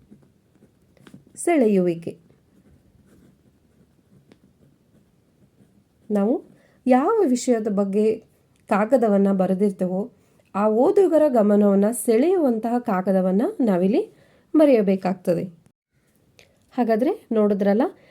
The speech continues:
ಇಂದಿನ ತರಗತಿಯಲ್ಲಿ ಪತ್ರಲೇಖನ ಎಂದರೇನು,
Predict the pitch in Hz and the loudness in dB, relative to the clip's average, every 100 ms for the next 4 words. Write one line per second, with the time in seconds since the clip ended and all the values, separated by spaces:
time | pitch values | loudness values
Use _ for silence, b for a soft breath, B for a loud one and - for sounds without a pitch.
0 | b b 294 453 330 269 208 196 190 190 | b b 0 4 4 2 -2 0 -2 0
1 | 190 226 392 - - 294 302 349 320 311 | 2 2 -2 -8 -4 -4 0 0 0 -2
2 | 311 302 339 - 202 190 185 180 175 185 | -2 -2 -2 -2 0 2 2 0 -2 -4